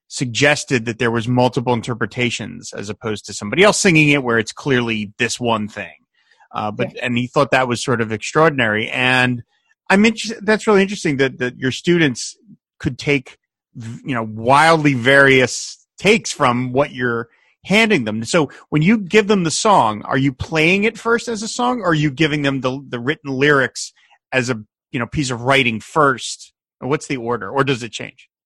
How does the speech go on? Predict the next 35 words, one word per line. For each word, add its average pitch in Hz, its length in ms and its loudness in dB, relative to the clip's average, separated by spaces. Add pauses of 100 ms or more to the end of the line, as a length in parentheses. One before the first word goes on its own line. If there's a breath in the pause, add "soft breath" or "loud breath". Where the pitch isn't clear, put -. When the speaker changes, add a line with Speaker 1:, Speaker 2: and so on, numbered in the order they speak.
(180)
Speaker 2:
Yeah, 262 320 4
no. 233 200 4
So 240 180 -4
typically 311 560 -4
I 233 220 2
will 208 240 2
play 208 420 -2
it 349 180 0 (140)
and 214 280 -4
project 196 460 -4
the 196 80 -4
lyrics, 170 760 -6 (320)
um, 190 180 4
at 170 160 -6
the 175 100 -10
same 160 240 -6
time. - 320 -12 (120)
Speaker 1:
Okay. 117 300 -14 (140)
Speaker 2:
Um, 196 380 0
mostly, 226 720 4
mostly 202 600 0
so 196 220 -2
that, 170 440 2 (400)
you 208 220 -2
know, 170 300 -2
they 190 140 0
can 214 140 0
also 196 260 -2
hear 196 400 -4
and 175 80 -2
understand 160 540 -8
what 160 120 -10
he's 147 160 -14
saying. 165 360 -12 (500)
Um, 185 440 0